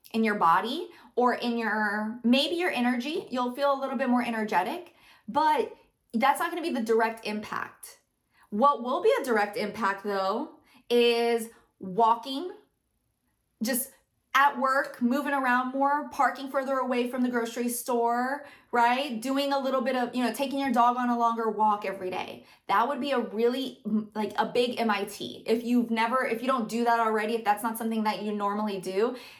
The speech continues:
doing that every single day will definitely make an impact.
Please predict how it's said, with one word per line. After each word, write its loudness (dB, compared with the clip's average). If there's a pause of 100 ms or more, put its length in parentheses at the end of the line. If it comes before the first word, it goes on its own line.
doing 0
that 2
every 0
single -4
day 2
will 0
definitely -2
make -6
an -4
impact. -8